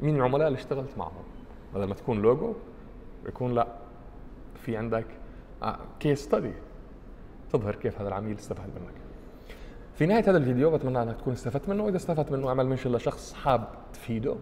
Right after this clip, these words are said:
واذا بدك مساعدة في تطوير نظام تسويقي متكامل من ضمن هذا النظام التسويقي يكون في عندك testimonials معمولة بشكل صحيح، يعني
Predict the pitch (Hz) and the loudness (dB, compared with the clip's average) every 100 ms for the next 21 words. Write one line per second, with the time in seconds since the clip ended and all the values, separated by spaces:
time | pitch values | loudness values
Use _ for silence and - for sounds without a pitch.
0 | - - - - 214 175 147 131 123 113 | -8 -14 -2 6 8 8 8 2 2 0
1 | 196 131 101 143 120 110 123 117 104 - | 2 2 0 -2 -2 -2 2 2 2 -6
2 | 110 107 123 127 113 - 120 117 120 170 | -4 0 2 0 -4 -6 -4 -2 -2 -2
3 | 147 107 95 110 143 - - - 123 185 | -2 -2 -2 -4 -6 -12 -14 -6 2 4
4 | 214 147 110 110 123 120 107 110 104 104 | 6 4 0 0 0 2 2 2 2 0
5 | 104 104 117 - 107 107 104 107 101 - | -2 -6 -6 -6 -6 -6 -4 -2 -2 -4
6 | - - 113 113 107 101 101 107 107 101 | -10 -4 0 2 2 0 -2 -2 -2 -2
7 | 92 98 90 - 151 190 - - - - | -4 -6 -6 -6 -2 -2 -2 -10 -14 -14
8 | - - - 92 | -14 -6 -2 -2